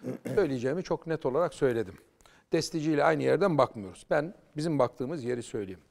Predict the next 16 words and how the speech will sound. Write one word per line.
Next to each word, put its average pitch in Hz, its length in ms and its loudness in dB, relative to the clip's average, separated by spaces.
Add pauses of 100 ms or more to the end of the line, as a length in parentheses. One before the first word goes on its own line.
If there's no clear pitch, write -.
(1000)
Bu 202 80 -6
memleketin 139 680 -4
bekası 147 480 -2
ile 131 160 -6
ilgili 123 240 -10
bir 123 40 -12
sorun 139 340 -6
çıktığı - 380 -8
zaman 143 320 -6
ceketimizi 143 600 -4
satar, - 640 -4 (380)
bu 156 120 0
ülkeye 175 300 -2
destek - 360 -4
oluruz. 90 240 -14 (720)
Ama 185 240 6